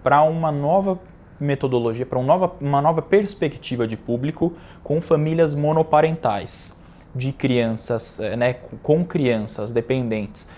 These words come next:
eh, de zero a seis anos, a primeira infância, e, eh, com um retrato de responsáveis familiares na extrema pobreza, famílias que, segundo o nosso cadastro único da assistência social, têm um recorte de renda mensal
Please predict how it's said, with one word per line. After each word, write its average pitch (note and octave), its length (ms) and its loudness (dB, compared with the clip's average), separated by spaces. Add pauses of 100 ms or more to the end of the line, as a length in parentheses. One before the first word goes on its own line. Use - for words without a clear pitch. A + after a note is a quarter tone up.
(140)
eh, G2+ 100 -6
de B2 160 -8
zero C#3 400 4
a B2 60 4
seis G#2 340 -4
anos, C3+ 440 -4
a G2+ 100 0
primeira A2+ 380 -4
infância, C3+ 640 -4 (500)
e, F3 320 0 (220)
eh, A#2+ 880 4 (100)
com C#3+ 140 -2
um D3+ 80 0
retrato C3+ 560 2
de D#3 380 -4
responsáveis C#3+ 680 0
familiares C#3 560 4
na D#3+ 300 2
extrema D3 420 0
pobreza, G#2 540 -2 (100)
famílias A#2+ 460 -6
que, A#2 260 -2 (720)
segundo B2 460 0
o A#2+ 60 0
nosso C3 400 4
cadastro A#2 560 2
único C#3 400 -4
da A#2+ 80 0
assistência - 360 -10
social, C3+ 540 2
têm D3 300 -4
um D3 80 -4
recorte C3+ 440 0
de C3+ 140 -4
renda B2 420 0
mensal B2+ 720 -2